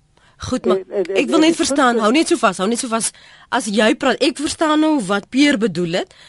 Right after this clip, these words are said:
Speaker 1: en hoekom hy praat van, uh, terroriste, ekonomiese terroriste. Na wie verwys jy? Want hy verwys na die vakbonde.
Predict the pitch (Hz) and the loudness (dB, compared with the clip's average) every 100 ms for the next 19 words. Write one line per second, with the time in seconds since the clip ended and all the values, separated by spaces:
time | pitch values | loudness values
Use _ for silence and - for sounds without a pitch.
0 | _ 208 208 196 208 302 233 170 185 190 | _ -2 2 0 2 2 2 0 -2 -2
1 | 220 196 185 - 185 175 170 _ _ _ | -2 0 -2 -4 -2 -2 -4 _ _ _
2 | - 170 - 226 208 175 180 - 180 180 | -10 -8 -2 0 0 -2 -2 -2 -2 -4
3 | 202 185 165 165 175 185 170 165 156 - | -2 -2 0 -2 -6 -4 -4 -4 -6 -8
4 | 120 - - - _ _ _ 202 254 202 | -12 -14 -20 -20 _ _ _ 0 0 2
5 | 311 349 254 220 240 175 202 196 190 220 | 2 2 2 2 0 0 0 0 0 0
6 | 277 262 220 220 196 - 208 208 170 151 | 0 -2 -2 -2 -4 -2 -4 -4 -6 -6
7 | 135 | -8